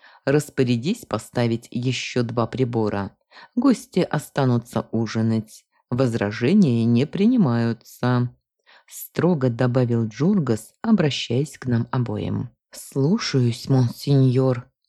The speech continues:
Отчего-то захотелось поясничать. Инквизитора надо оставлять дома, а не тащить домой.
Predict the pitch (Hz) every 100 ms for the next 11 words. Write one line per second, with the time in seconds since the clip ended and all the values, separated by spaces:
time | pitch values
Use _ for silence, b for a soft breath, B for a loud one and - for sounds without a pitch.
0 | - 139 131 - - 113 160 214 131 120
1 | 120 135 120 - 123 147 - 151 143 107
2 | - - - - - - - _ _ _
3 | _ B B B 240 240 214 190 165 143
4 | 180 160 156 139 120 139 135 - - -
5 | 117 113 131 117 - 107 123 113 - _
6 | - 127 117 123 120 - 107 110 117 120
7 | 110 104 -